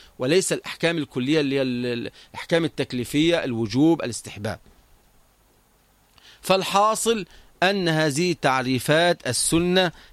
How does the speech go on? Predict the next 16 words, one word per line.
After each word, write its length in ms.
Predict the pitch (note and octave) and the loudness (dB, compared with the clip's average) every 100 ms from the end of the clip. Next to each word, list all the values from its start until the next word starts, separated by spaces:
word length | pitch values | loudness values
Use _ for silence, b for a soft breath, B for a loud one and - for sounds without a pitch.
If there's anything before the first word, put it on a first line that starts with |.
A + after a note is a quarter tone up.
| - | -8
عند، 680 | G#2+ D3+ E3+ D3 D#3+ F3 D3 b _ _ | -2 0 0 2 2 0 -4 b _ _
آه، 680 | - B2 A#2+ A2+ A2 A2 G2 | -4 -2 -2 -2 -2 -2 -2
علماء 560 | A#2+ B2+ A#2 C#3+ F3 - _ _ D3 | -2 0 0 0 0 -4 _ _ -4
الإسلام، 500 | C#3+ B2+ - A2+ A2 | -4 -4 -8 -6 -2
عند 140 | C3+ | 0
ال-، 220 | B2+ A#2+ | 0 -2
عند 240 | - A#2 A2 | -4 -4 -2
ال-، 260 | A2 A2 - | -2 -4 -4
علماء 280 | A2 B2 B2+ | -2 0 2
اللغة، 400 | C3+ D#3+ F3 D#3 b b - | 2 2 0 -4 b b -8
عند 220 | A#2+ G#2+ A2+ A2+ G#2+ G#2 G2+ G2+ G2+ - - | -6 -2 0 0 0 -2 -4 -6 -8 -10 -8
الفقهاء، 640 | G#2+ - - A#2+ C#3 F3 - _ | -8 -8 -6 0 2 2 0 _
عند 180 | A#2+ A2 | -8 -4
الأصوليين، 960 | A2 G#2+ - A#2+ C3 A#2 A#2+ D#3+ F#3 - - | -2 -4 -6 -8 -6 -2 0 2 0 -6 -8
عند 200 | A#2+ A#2 | -6 -4
المحدثين، 680 | A2+ G#2 G#2+ G#2 - F3+ | -4 -4 -6 -6 0 2